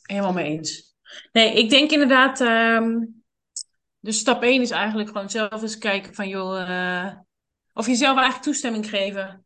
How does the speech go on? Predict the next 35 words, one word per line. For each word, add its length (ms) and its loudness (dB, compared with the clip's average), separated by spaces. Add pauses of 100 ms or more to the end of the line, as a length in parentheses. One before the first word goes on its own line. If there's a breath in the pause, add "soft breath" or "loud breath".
om 160 -10
het 180 -12
gewoon 400 -8
ook 280 -6
niet 160 0
te 100 -4
weten 420 -6
en 140 -6
het 120 -10
ook 160 -8
maar 160 0
uit 140 0
te 80 -12
zoeken. 280 -8 (260 loud breath)
En 80 -6
misschien 260 -2
is 80 -2
het 320 -8
stap 320 -4
twee 240 0
ook 100 -8
goed 160 -6
om 80 -6
met 140 -6
je 120 -10
partner 360 4
eens 160 -6
een 100 -10
keer 200 -2
in 120 -2
gesprek 420 -4
te 80 -10
gaan 180 -2
van, 140 -4
joh, 280 -2